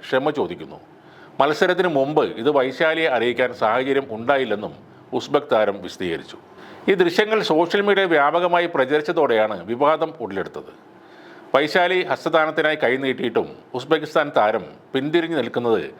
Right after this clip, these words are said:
പുറത്തു വന്ന ദൃശ്യങ്ങളിൽ കാണാം. ഇരുവരും തമ്മിലുള്ള നാലാം റൗണ്ട് മത്സരത്തിന്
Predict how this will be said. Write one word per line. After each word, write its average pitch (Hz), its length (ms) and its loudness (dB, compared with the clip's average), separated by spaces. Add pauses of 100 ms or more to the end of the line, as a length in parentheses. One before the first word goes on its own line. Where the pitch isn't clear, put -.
(240)
പുറത്തു 156 240 2
വന്ന 156 180 0
ദൃശ്യങ്ങളിൽ 120 460 -2
കാണാം. 71 240 -4 (800)
ഇരുവരും 208 300 4
തമ്മിലുള്ള 185 300 4 (140)
നാലാം 170 380 2
റൗണ്ട് 175 240 2
മത്സരത്തിന് 147 420 0